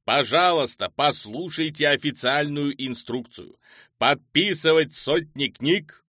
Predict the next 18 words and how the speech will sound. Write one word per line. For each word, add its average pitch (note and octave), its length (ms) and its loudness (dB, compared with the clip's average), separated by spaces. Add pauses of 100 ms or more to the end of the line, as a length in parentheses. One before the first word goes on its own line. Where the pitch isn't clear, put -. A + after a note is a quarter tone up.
очень C#3 540 -2
тяжело. A2+ 640 -2 (240)
И C3 140 0
за C3+ 180 0
многие D3+ 460 0
десятилетия D3 760 -2
у D#3 80 -2
меня D3+ 380 0
ослабла D3+ 600 -2
рука, D3+ 460 -2 (380)
но A#2+ 240 -2
сил, B2 400 -6
чтобы F2+ 300 -12
удержать G#2 420 -6
стакан, G3+ 720 2
мне A2 340 -4
вполне C#3+ 680 2
хватает. G#2+ 760 0